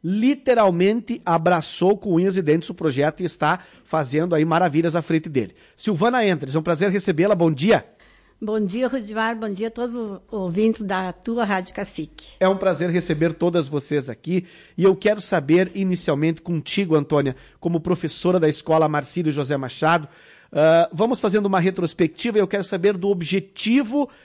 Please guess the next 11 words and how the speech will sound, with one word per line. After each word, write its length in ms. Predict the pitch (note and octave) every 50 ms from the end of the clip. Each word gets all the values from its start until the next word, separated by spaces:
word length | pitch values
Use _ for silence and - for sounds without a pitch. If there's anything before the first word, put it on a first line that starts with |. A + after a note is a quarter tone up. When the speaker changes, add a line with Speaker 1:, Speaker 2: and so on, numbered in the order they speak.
| _ _
Speaker 1:
da 100 | D#3 E3
realização 640 | E3 D#3+ G3+ F#3+ F#3+ E3+ E3+ F3+ D#3+ - G3+ G#3 G3+
desse 200 | F#3+ F#3+ F#3+ -
projeto. 480 | - F#3 F3 C#3+ C3+ G3 G#3+ A3 -
Qual 220 | - - G#3+ F#3+ F#3+
era 320 | G3+ A#3 B3 A#3 A3 G#3+
a 80 | G3 G3
ideia 420 | G3+ F3 D3 D#3+ F#3+ G#3 A3+ A3
inicial 640 | G#3 G#3 G3 G3 F3+ - - - - F3 F#3 F#3+ F3
dele, 240 | C#3+ C#3 C3 A#2+
Antônia? 320 | B2 A2+ - A#2 F2+ -